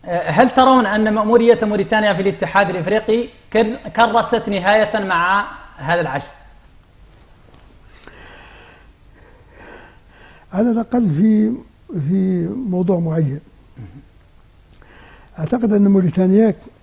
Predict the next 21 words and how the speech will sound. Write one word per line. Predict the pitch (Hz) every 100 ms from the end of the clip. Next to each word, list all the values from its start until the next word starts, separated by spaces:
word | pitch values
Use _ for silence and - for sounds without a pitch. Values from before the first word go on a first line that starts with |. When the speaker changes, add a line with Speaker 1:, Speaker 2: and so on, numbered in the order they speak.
| -
Speaker 2:
مثل | 214 170 185
غيرها | 180 262 240 180 180
من | 170 160
الدول، | 156 143 165 151
آه، | 170 185 151 147 151
من | 156 160 151 147
المستعمرات | 143 - 151 156 156
القديمة | - 156 190 240 - 160 113 151 -
بقيت | 190 - 233 180
عاجزة | 165 233 175 170 143 196 220 - - - - _ _ -
طيلة | 208 190 -
نصف | 190 160 - 160
قرن. | 160 147 151 - - - - 98 139 - - -
عاجزة | 170 202 185 202 220 196
عن | 190 190
الت-، | 180 170 165 - -
عن | - 185
التقدم، | 165 - 165 208 160
عن، | 151 160
آه، | 160 156 151 160 - - - - - - 64 131 127 - - - 139 123 165 -
التنمية، | - 208 180 165 226